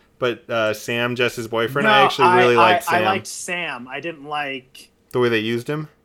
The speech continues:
Speaker 2: Yeah, I liked Sam. I like him. So he's really funny, uh, the <clears throat> David Walton.
Speaker 1: Yeah.
Speaker 2: He's super funny, and he's been on other things, and I really liked him, and I thought,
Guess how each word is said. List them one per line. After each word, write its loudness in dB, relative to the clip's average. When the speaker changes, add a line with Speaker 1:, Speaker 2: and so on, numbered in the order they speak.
Speaker 2:
Yeah, -6
I -2
liked 2
Sam. -8
I -2
like -2
him. -12
So -16
he's -10
really -2
funny, -2
uh, -6
the -14
<clears throat> -6
David 0
Walton. -2
Speaker 1:
Yeah. 4
Speaker 2:
He's -10
super -6
funny, -8
and -8
he's -8
been -6
on -2
other -4
things, -10
and -10
I -2
really -4
liked -6
him, -6
and -6
I -6
thought, -6